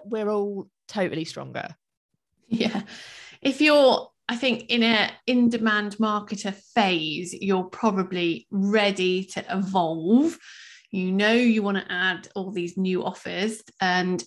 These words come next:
Speaker 2: you are ready to kind of take those next steps. But you possibly haven't got that perfect idea yet, or maybe you're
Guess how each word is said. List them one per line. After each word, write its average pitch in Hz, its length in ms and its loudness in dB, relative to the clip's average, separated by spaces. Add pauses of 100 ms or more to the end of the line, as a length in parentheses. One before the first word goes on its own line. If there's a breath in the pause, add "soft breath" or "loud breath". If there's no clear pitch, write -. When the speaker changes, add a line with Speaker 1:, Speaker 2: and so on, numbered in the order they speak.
Speaker 2:
you 196 220 2
are 185 140 0
ready 185 320 2
to - 80 -10
kind 180 180 -6
of 180 80 -10
take - 280 -6
those 170 200 -8
next - 280 -8
steps. - 440 -2 (640 loud breath)
But 233 100 2
you 226 360 6
possibly 269 500 -2
haven't 269 420 0
got 240 200 2
that - 260 -2
perfect 262 720 0
idea 240 540 0
yet, 240 440 -2
or 202 160 -6
maybe 226 400 0
you're 208 480 0